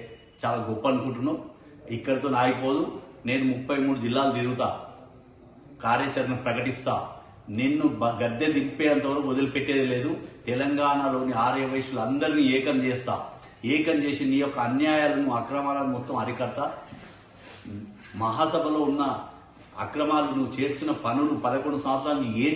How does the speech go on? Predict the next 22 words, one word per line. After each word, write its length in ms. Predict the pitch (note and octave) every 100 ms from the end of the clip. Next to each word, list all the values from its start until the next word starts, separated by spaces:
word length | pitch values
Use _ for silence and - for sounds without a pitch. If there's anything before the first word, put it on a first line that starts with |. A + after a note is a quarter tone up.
| C#3+
చేయకున్నా, 440 | D3 D3+ D3 C#3 - - - B2+
ఇంతకుముందు 420 | B2+ D#3+ E3 E3+
కూడా 180 | E3 D#3+
అక్రమంగానే 480 | C#3+ D3 D#3 D3+
ఎన్నికై 360 | C#3 C#3+ C#3+ D3 - -
మళ్ళీ 380 | G2 B2 D#3 G3
ఇప్పుడు 260 | F3+ E3 D#3
కూడా 240 | D#3+ C#3 - - - B2+
దొడ్డిదారుని 600 | C3 D#3 E3 D#3+ D3+ D3+
ఎన్నిక 220 | C3 C#3
కావాలని 380 | C#3 C3+ C3 A#2
ప్రయత్నం 360 | A#2+ A#2+ C3
చేస్తున్నావు. 460 | A#2+ A2+ A#2+ A#2+ - - - - - - -
ప్రభుత్వం 380 | C3 D#3+ F3
త్రిసభ్య 500 | - A#2+ B2 E3 E3
కమిటీ 320 | - C#3+ D3 C#3+ A#2+
వేసినప్పటికీ 520 | C#3+ D#3+ D#3 D3+ D3
కూడా 140 | D3 C#3
ఆ 140 | -
కమిటీని 380 | A#2 C3 D#3 C#3+
పక్కన 280 | B2+ B2+ C#3
పెట్టి 300 | C#3 C3+ C3+